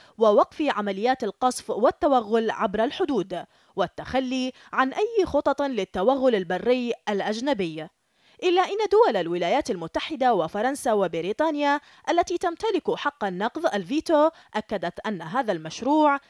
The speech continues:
لن ينجح. وبالتوازي مع ذلك، التقى مسؤولون أمريكيون وروس في جنيف للبحث في إمكانيات وقف إطلاق النار في سوريا،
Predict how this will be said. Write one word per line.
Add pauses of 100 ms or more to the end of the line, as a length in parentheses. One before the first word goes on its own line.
(120)
لن
ينجح. (520)
وبالتوازي
مع
ذلك،
التقى
مسؤولون
أمريكيون
وروس
في
جنيف (340)
للبحث
في
إمكانيات
وقف
إطلاق
النار
في
سوريا،